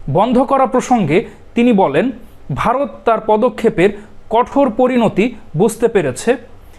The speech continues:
এভাবে যদি আরও দশ দিন পাকিস্তানের আকাশসীমা ভারতের বিমানের জন্য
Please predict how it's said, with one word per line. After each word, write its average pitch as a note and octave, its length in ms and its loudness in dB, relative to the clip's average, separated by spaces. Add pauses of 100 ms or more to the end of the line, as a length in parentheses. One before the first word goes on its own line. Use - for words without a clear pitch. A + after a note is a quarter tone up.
(140)
এভাবে G#3 440 2
যদি G3 280 2
আরও G3+ 220 0
দশ G#3+ 220 2 (100)
দিন F3+ 180 2 (280)
পাকিস্তানের B3 560 2
আকাশসীমা F#3+ 640 0
ভারতের G#3 440 0
বিমানের G#3+ 460 2
জন্য F#3+ 420 0